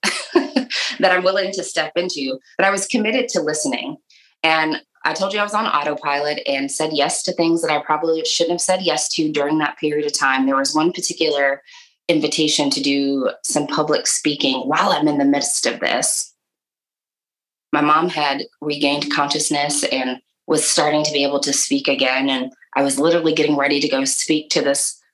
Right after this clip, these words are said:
group of a hundred plus people and then come right back to the hospital.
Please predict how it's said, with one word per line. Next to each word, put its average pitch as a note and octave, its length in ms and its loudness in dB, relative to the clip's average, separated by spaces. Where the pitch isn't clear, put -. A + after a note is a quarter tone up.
group D#3 260 0
of C#3+ 100 2
a C3+ 60 -2
hundred D#3+ 340 0
plus - 260 -2
people C#3+ 380 0
and B2+ 100 -2
then B2 140 -4
come B2+ 180 -6
right C3 220 -2
back C#3 220 -4
to D3+ 100 0
the D#3+ 60 0
hospital. C3 760 -2